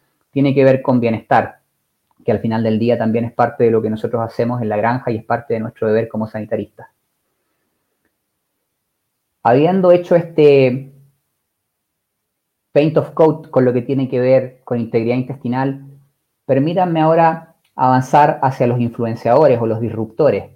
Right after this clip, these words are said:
Y los vamos a mirar en tres grandes buckets. Vamos a hablar de manejo, vamos a hablar de salud y vamos a hablar de dieta.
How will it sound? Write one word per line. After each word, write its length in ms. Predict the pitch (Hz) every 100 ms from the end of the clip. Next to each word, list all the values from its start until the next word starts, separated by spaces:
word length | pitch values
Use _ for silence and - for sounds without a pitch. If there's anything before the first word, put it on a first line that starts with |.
| _ _ 131
Y 80 |
los 140 | 131 135
vamos 260 | 175 202
a 60 | 180
mirar 320 | 156 156 175
en 160 | 156 156
tres 180 | 170 170
grandes 580 | 160 156 139 139 139 - - _ _ _
buckets. 540 | 113 131 - 107 -
Vamos 240 | 123 135 135
a 20 |
hablar 200 | 123 131
de 80 | 127
manejo, 540 | 120 135 151 156 156
vamos 240 | 123 120 123
a 40 |
hablar 240 | 117 120
de 80 | 117
salud 420 | - 107 131 143
y 80 | 123
vamos 220 | 117 117
a 40 | 110
hablar 260 | 110 113
de 80 | 107
dieta. 400 | 117 113 - -